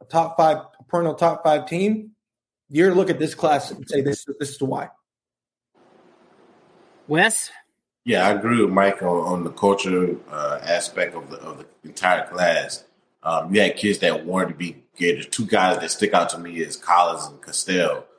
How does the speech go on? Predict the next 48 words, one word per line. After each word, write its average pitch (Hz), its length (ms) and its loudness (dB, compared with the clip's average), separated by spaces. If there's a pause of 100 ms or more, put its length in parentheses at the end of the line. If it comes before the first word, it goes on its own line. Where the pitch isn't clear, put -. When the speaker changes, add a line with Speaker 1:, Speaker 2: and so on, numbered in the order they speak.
(240)
Speaker 3:
Uh, 78 200 0
those 98 200 2
kids 95 640 0 (200)
really, 101 240 4
really 98 240 2
wanted 90 320 -2
to - 60 -8
be 78 120 -12
Gators, - 540 -4 (360)
uh, 78 520 2
and, 78 280 -12
and, 85 220 -6
and 85 300 -10
they 87 140 -2
let 90 160 -2
it 76 80 -8
be 80 80 -18
known. 92 440 0
So, 85 480 -2 (340)
um, 85 400 0 (240)
I, 98 400 2
I, 110 100 2
I'm 104 100 -4
glad 117 260 4
we 123 80 2
didn't 120 180 2
do 113 80 0
the - 100 0
podcast 104 540 2
last 95 260 2
night. 98 380 -2
I'm 95 100 -14
glad 98 320 0
I 95 120 -2
had 92 220 -2
a - 40 -16
day 95 160 -10
to 92 260 -14
sit 95 220 -8
back 90 200 -2
and 80 80 -20
reflect 98 400 -8
and 82 140 -20
like, 82 160 -14
okay, 92 440 -8 (480)
this - 120 -14
class, 139 640 2 (760)
it, 139 180 4